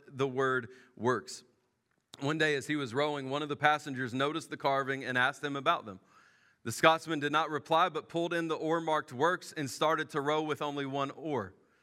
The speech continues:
The boat went round and round in circles.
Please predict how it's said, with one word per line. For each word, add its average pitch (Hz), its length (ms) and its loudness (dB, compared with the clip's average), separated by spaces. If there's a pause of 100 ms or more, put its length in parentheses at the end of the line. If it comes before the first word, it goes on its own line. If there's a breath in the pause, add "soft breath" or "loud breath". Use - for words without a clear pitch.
(440 soft breath)
The 123 120 2
boat 151 220 2
went 147 160 -2
round 156 320 2
and 151 140 -6
round 139 380 0 (280 soft breath)
in 135 160 0
circles. 135 560 -2